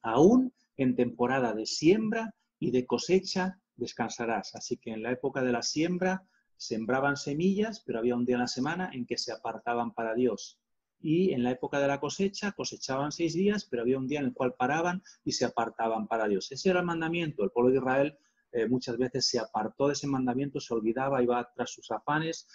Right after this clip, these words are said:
sembraba siete días y cosechaba siete días a la semana. Pero aquí hay un secreto. Es que si tú siembras o cosechas seis días a la semana y honras el séptimo día, esa siembra y esa cosecha se va a multiplicar.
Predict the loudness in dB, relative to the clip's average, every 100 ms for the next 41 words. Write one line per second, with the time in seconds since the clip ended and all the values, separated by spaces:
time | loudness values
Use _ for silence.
0 | -12 -4 -2 0 2 4 4 0 2 0
1 | 2 0 -2 -6 -8 -4 -6 -6 -2 0
2 | 0 -6 -6 -6 -6 -6 -8 -4 -4 -2
3 | -4 _ _ 0 0 2 2 2 -2 0
4 | 0 -2 -16 _ _ _ -4 -2 -2 -2
5 | -2 -2 2 4 6 4 -2 -4 -6 -4
6 | -6 -6 -2 0 0 -2 -2 -4 -2 -2
7 | 0 0 -4 _ _ 6 8 8 4 0
8 | -2 -2 -4 -2 0 2 2 -2 -4 _
9 | _ _ _ -2 0 -2 2 2 2 0
10 | 0 -2 -2 -4 -2 -4 -4 -4 -4 -6
11 | -4 -2 -2 0 -2 2 0 0 -6 -6
12 | -6 -10 -8 -12